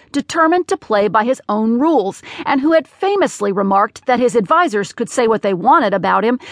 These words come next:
but that only he could say what he believed. Somehow,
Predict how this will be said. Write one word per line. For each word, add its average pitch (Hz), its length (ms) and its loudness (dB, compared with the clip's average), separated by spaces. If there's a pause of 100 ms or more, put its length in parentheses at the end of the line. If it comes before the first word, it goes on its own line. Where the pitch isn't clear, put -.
(140)
but 269 200 -2
that 269 260 0
only 381 300 0
he 381 320 -4
could 196 180 -6
say 185 300 -2
what 196 180 -2
he 220 120 0
believed. 226 520 0 (320)
Somehow, 226 640 0